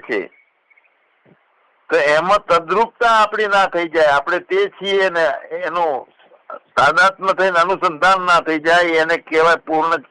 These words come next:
જ્ઞાનીનો વિવેક. હમ. કારણ કે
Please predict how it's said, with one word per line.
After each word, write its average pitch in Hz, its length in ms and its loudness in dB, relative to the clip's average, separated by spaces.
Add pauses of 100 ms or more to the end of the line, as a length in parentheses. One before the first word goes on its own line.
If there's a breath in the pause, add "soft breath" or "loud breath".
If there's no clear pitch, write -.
(160)
જ્ઞાનીનો 139 600 2
વિવેક. 123 360 -4 (2000)
હમ. 104 220 -14 (2000)
કારણ 147 280 2
કે 185 140 2